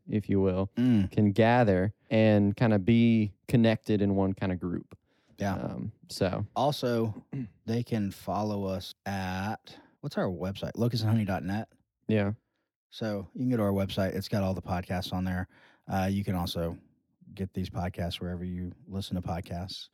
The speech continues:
Speaker 2: And then the other thing, if you would like to send us a, an email, info at locustandhoney dot net, you can send an email and we will respond. But, um, yeah, what we were saying too,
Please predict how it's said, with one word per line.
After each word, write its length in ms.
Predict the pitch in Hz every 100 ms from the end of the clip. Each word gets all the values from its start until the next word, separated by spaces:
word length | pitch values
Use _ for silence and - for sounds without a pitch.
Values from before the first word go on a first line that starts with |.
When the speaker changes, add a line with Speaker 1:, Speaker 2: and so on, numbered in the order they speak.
| -
Speaker 2:
And 120 | 143
then 140 | 143 139
the 80 | 127
other 180 | 127
thing, 260 | 120 123 120
if 200 | 117 110
you 320 | 120 120 110 90 -
would 220 | 113 104
like 240 | 110 107
to 480 | - 110 104 101 95
send 300 | - - 120
us 160 | 110 -
a, 160 | 95 87
an 120 | 95 107
email, 460 | 110 101 95 95 - - _ -
info 380 | 107 - 104 98
at 60 |
locustandhoney 680 | 73 101 107 104 95 92 92
dot 180 | 87 80
net, 260 | 82 85 - _ - _ _ -
you 160 | 95
can 200 | 104 87
send 220 | 87 92 90
an 140 | 87
email 440 | 90 85 82 90 -
and 340 | 90 85 80
we 140 | 82 85
will 240 | 85 82 -
respond. 460 | 87 - 82 82 - _ _ _ _ -
But, 220 | 117 98
um, 340 | 107 104 90 - _ _ _ _ _ _ _ _ _ _
yeah, 220 | 156 139 87
what 140 | 135
we 80 | 151
were 80 | 143
saying 220 | - 143
too, 300 | 127 151 120